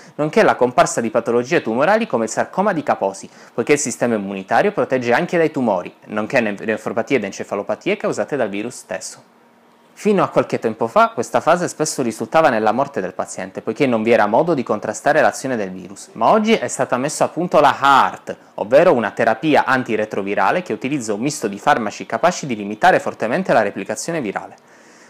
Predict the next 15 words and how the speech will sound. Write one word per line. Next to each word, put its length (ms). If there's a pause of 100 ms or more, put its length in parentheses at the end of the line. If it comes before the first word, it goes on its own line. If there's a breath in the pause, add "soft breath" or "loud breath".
Tale 220
terapia 420
però 360
è 80
efficace 560
solo 280
quando 260
iniziata 440
precocemente, 640
poiché 300
non 160
elimina 340
il 80
virus 300
dall'organismo, 680